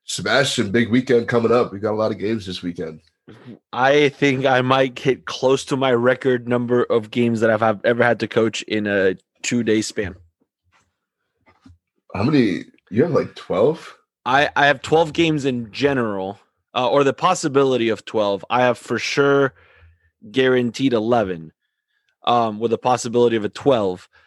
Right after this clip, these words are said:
Speaker 2: And out of those possible twelve, I will be at ten of them.
Speaker 1: That's,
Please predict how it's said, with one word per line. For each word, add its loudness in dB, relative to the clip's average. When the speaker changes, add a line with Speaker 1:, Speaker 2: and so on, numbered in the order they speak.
Speaker 2:
And 0
out 2
of 2
those 2
possible 0
twelve, 0
I 0
will -2
be -4
at -8
ten -4
of -4
them. -18
Speaker 1:
That's, -8